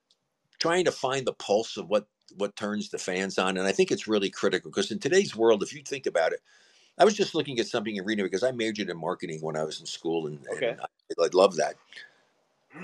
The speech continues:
Speaker 1: <clears throat> As to th-, th-, thirty-seven percent of the thing is getting more thing as far as trying to go ahead and market your pro-, your product or your service. It was about getting more data and analytical stuff. Man, everybody's gotten nuts with the analytical stuff. I,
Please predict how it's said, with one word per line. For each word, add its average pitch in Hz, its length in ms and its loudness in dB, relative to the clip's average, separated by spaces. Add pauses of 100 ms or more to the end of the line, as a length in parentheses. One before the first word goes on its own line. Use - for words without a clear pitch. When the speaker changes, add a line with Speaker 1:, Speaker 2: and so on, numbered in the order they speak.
(240)
Speaker 1:
<clears throat> 104 200 -4
As 107 200 8
to 120 260 2 (420)
th-, - 400 -10
th-, 104 140 -12 (420)
thirty-seven 175 640 4
percent 123 400 -2
of 104 80 0
the 95 80 0
thing 110 180 -4
is 92 140 -2
getting 110 260 0
more 113 220 4
thing 107 180 -6
as 92 80 -4
far 101 240 2
as 90 80 -2
trying 98 260 -10
to 85 60 -16
go 90 180 2
ahead 90 200 -2
and 78 100 -16
market 90 340 -2
your 78 120 -14
pro-, - 200 -10
your 85 260 -16
product 85 420 -2
or - 20 -10
your 73 120 -12
service. 90 440 -2 (460)
It - 60 -2
was 107 160 2
about 104 360 8 (200)
getting 123 240 2
more 113 180 2
data 98 320 2
and 92 80 -2
analytical 95 560 -2
stuff. - 320 -10
Man, 104 180 -4
everybody's 82 400 -4
gotten 78 220 -8
nuts 78 180 -10
with 71 100 -18
the 76 100 -14
analytical 73 420 -14
stuff. - 200 -8
I, 104 120 0